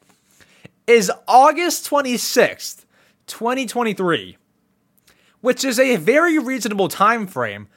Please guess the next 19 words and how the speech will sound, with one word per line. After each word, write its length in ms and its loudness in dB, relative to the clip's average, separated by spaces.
considering 760 -2
this 200 -2
leaked 380 -4
a 80 -8
few 200 -8
months 280 -4
ago. 300 -12
August 380 2
twenty-sixth. 400 -6
Now, 120 2
I'm 60 -2
not 220 2
saying 460 -2
it's 220 -8
gonna 140 -6
come 220 -6
out 240 2
August 300 -6
twenty-sixth, 640 -10